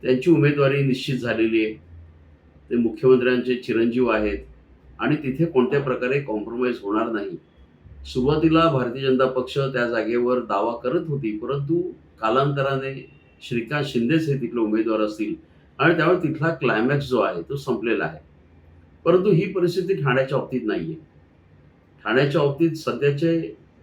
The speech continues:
खासदार आहेत राजन विचारे, जे शिवसेनेतर्फे निवडून आलेले होते आणि आता ते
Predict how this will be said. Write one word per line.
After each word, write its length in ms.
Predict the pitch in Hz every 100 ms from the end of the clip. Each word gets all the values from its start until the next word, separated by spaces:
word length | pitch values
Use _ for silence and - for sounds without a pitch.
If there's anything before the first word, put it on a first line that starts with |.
| - -
खासदार 320 | 117 113 135
आहेत 340 | 123 123 127
राजन 360 | 113 101 101 110
विचारे, 400 | 107 - 113 127
जे 220 | 120 120 113
शिवसेनेतर्फे 720 | - 127 131 139 131 120 131
निवडून 360 | 117 110 107 98
आलेले 260 | 98 98
होते 300 | 95 - 117 - _ _ - _ _ - _ - _
आणि 200 | - 160
आता 640 | 208 139 135 180 190 - - - _ _ _ _ _ _ _ -
ते 400 | 175 196 196 -